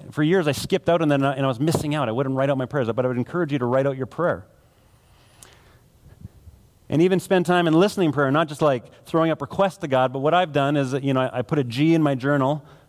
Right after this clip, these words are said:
or I, I put an M first, and I, I, I pray to God, and then I write a G, and I say, "What do I feel like the Lord is saying to me?" And I write down what he's saying to me. And then I put an M, and then I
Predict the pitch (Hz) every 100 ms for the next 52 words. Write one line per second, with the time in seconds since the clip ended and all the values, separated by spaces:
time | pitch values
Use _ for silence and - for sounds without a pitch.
0 | - 123 123 135 131 131 139 147 151 156
1 | 156 143 131 123 - 131 123 123 - 165
2 | 160 143 147 156 147 143 143 135 120 170
3 | 151 131 127 151 147 156 143 123 131 135
4 | 123 135 135 127 113 104 101 113 127 127
5 | 120 110 120 117 110 98 82 - 104 110
6 | 104 123 127 147 123 90 - - - -
7 | _ - 117 127 123